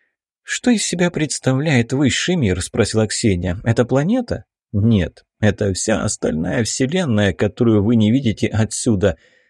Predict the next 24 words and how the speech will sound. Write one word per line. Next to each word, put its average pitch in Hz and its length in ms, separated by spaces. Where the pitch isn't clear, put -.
За 107 240
окном 202 320
ночь, - 420
выгляни 175 560
и 135 160
посмотри, 151 800
что - 280
ты 208 180
видишь?» - 460
«Отсюда 196 440
хреново 175 460
видно, 98 420
облака, 143 640
две, 110 640
нет, 113 320
три 180 220
звезды, 117 560
засветка 226 720
большая, 180 520
вот - 200
у - 40
нас 262 280
на 165 140
Украине». 151 600